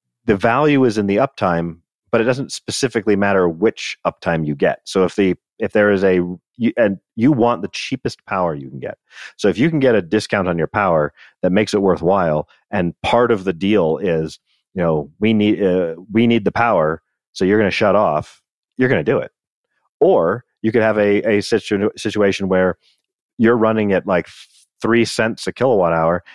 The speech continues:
and all of a sudden, like, you're in Texas or something, and they, they, they hit you with the, for the next fifteen minutes, you're gonna be at forty-five cents a kilowatt hour or something like that. You're gonna shut off because all of a sudden they made your machines not profitable. So you, and you can do that in a moment, on a, on a, on a dime,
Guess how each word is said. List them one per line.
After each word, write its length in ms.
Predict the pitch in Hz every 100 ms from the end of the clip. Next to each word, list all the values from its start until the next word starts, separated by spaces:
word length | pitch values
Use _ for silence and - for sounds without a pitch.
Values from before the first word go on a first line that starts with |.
| _
and 100 | 101
all 200 | 92 110
of 60 | 107
a 40 |
sudden, 460 | 95 117 101 95 85
like, 160 | 98 85
you're 140 | 92
in 80 | 85
Texas 260 | 104 - 82
or 40 |
something, 260 | 90 87 85
and 200 | 85 85
they, 200 | 87 90 95
they, 280 | 92 87
they 180 | - 90
hit 140 | 107 95
you 120 | 90
with 160 | 85
the, 320 | 98 92 90 87 _ _
for 120 | 107
the 80 | 95
next 240 | 117 -
fifteen 380 | - 123 123 110
minutes, 320 | 135 113 - -
you're 140 | 107
gonna 160 | 107 95
be 160 | 95
at 100 | 90 - _ _ _ _ _
forty-five 640 | 113 107 95 - 127 135 123
cents 340 | - 73 -
a 40 | -
kilowatt 340 | 90 78 76
hour 140 | 78
or 60 | 76
something 180 | 98 85
like 180 | 76 -
that. 220 | 101 78 - - -
You're 100 | 139
gonna 140 | 139 104
shut 200 | 113 98
off 120 | 95
because 220 | 98 95
all 200 | 92 107
of 60 | 101
a 80 | 95
sudden 260 | 120 98
they 100 | 90
made 200 | 90 90
your 100 | 85
machines 380 | 82 - 95 80
not 180 | 80 71
profitable. 460 | 117 104 - - - _ _ _
So 340 | 104 90 85 - _ _ _
you, 220 | 98 110 165
and 160 | 107
you 80 | 131
can 140 | 147 104
do 160 | 196
that 260 | 117 85 80 _ _ _ _ _ -
in 100 | 110
a 60 |
moment, 240 | 98 92 80
on 140 | 101
a, 40 | 98
on 300 | 98 90 95
a, 180 | 90 87
on 140 | 104 92
a 40 |
dime, 360 | 127 104 60